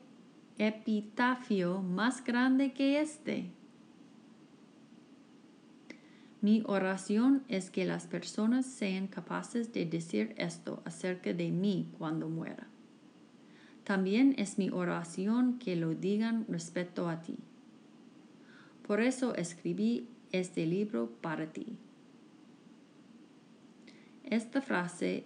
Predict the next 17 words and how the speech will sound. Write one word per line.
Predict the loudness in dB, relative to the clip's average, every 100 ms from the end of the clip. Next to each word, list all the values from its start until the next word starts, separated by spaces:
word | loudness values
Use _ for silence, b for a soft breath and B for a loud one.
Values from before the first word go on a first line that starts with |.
| -4
es | -4 -2
la | -2 0 -2
definición | -2 -2 2 2 2 0 2 0 -2 -6
concluyente | -6 -4 -2 0 0 2 2 2 0
de | 0 -2 0
una | 0 0
vida | -2 -2 -2 -2 -6 -8
bien | -4 -2 0 -2
vivida. | -4 -6 -8 -14 -20 -20 -20 -20 -20 -20 -20 -20 -20 -20 -20 B B B B B
Haz | -2 0 2 2
lo | 2 2
eternal | 0 -2 0 0 2 2 2 2 -2 -8
y | -4 -2
perdurable, | 0 0 0 0 0 2 0 -2 -4 -8 -10 -20 -20 -20 -20 -20 -20 -20 -20 -20 -20 -20 -20 -20 -20 -20 -20 -12
propósito | -8 -4 -4 -2 -4 -4 -6
de | -8
Dios, | 0 2 2